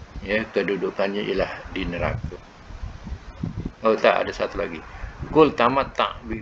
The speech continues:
kufrika qalila. Katakanlah oleh engkau, bersenang-senanglah oleh engkau dengan kekufuran engkau yang sedikit. Tak apa, bersenang-senanglah kamu dengan kekufuran engkau yang sedikit, iaitu di dunia ini.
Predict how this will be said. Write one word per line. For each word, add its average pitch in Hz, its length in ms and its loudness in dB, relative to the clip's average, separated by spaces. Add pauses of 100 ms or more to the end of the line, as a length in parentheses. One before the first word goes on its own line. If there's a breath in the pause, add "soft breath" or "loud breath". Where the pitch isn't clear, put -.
kufrika 110 640 0
qalila. 90 400 -4 (880)
Katakanlah 113 560 2
oleh 110 160 -2
engkau, 87 240 -6 (800)
bersenang-senanglah 107 1040 -4
oleh 101 160 -6
engkau 104 240 -4
dengan 98 320 -10
kekufuran - 640 -10
engkau 95 240 -6
yang 92 240 -6
sedikit. - 480 -10 (1200)
Tak 107 160 -2
apa, 104 240 -6
bersenang-senanglah 95 800 -4
kamu 85 220 -6 (1080)
dengan 98 240 2
kekufuran 92 720 -2
engkau 92 240 0
yang 92 320 -2
sedikit, - 400 -8
iaitu 92 320 -6
di 90 160 -6
dunia 90 160 -2
ini. 90 280 -4